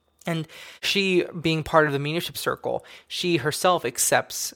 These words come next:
her ability of intuition. And she wants to help her son learn to accept it too and get comfortable with it. Telling her that him doing soccer and, and creative outlets and other things that will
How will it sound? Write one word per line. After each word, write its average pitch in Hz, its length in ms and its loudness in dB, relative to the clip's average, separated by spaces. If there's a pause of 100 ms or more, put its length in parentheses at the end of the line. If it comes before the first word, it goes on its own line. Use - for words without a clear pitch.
(140)
her - 140 2
ability 143 520 2
of 127 120 -4
intuition. 123 840 -6 (460)
And 147 100 -4
she 170 160 -2
wants 147 320 0
to 160 80 0
help 139 240 -2
her 147 100 -6
son 156 560 -2
learn 147 320 -6
to 143 180 -6
accept - 440 -4
it - 140 -10
too 180 500 -2
and 143 140 -4
get - 160 -8
comfortable 139 480 -10
with - 260 -12
it. - 240 -6 (420)
Telling 160 440 2
her 135 580 0
that 123 400 4 (480)
him 160 260 -6
doing 143 260 -4
soccer 127 640 2
and, 127 220 -6
and 143 160 -6
creative 151 560 -2
outlets 123 600 -2
and 143 100 -6
other 147 240 0
things 147 320 -6
that 143 140 -4
will 135 200 -6